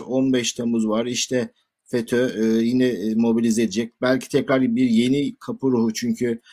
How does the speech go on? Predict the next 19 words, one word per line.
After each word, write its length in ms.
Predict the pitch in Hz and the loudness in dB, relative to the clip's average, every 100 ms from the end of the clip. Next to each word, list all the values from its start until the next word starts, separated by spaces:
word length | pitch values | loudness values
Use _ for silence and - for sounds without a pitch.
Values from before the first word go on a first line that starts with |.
| - - - | -20 -20 -6
muhalefetin 680 | 104 113 117 120 117 123 117 | 0 2 2 -2 -4 -2 -2
de 140 | 117 | 0
pek 220 | 117 113 - | -2 -4 -6
akıllandığını, 1200 | 110 117 113 113 110 113 113 107 110 107 107 | -8 -2 0 2 2 2 2 0 -2 -2 -4
e, 20 | 104 | -6
söyleyemeyiz. 920 | - 107 113 123 110 135 151 - - | -2 -2 0 2 2 0 -4 -10 -10
Dediğiniz 340 | 113 131 143 127 | -4 -2 -2 -2
gibi 140 | 127 | -2
tekrar 280 | 139 - 131 | -4 0 -2
safları 420 | - 127 - 131 | 0 -2 0 -2
sıklaştıran 640 | - - 123 113 110 117 | -2 -4 -4 -2 -4 -2
Vatan 300 | 120 117 123 | -2 0 0
Millet 500 | 127 110 107 110 - - _ _ _ | 2 2 2 -2 -6 -20 _ _ _
Birlik 460 | 113 117 113 113 - | 0 2 2 0 -6
olmalı. 480 | 110 113 110 107 117 | -2 2 2 2 -2
Şu 160 | - 139 | 0 0
an 100 | 139 | 2
devletin 420 | 135 135 143 139 | 2 2 0 0
bekası, 600 | 135 139 135 - 120 | 0 2 2 2 -2